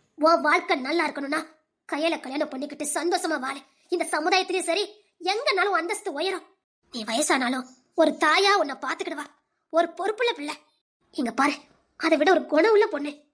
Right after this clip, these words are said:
பெத்தவா என்னைக்கும் பிள்ளைக்கு நல்ல துணியை தான்டா ஏற்படுத்தி கொடுப்பா. திரும்பவும் சொல்றேன்,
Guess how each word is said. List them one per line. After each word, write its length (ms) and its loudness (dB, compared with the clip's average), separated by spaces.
பெத்தவா 340 0
என்னைக்கும் 400 -2
பிள்ளைக்கு 340 2
நல்ல 240 2
துணியை 220 2
தான்டா 180 2
ஏற்படுத்தி 360 -4
கொடுப்பா. 260 -10
திரும்பவும் 440 0
சொல்றேன், 260 -8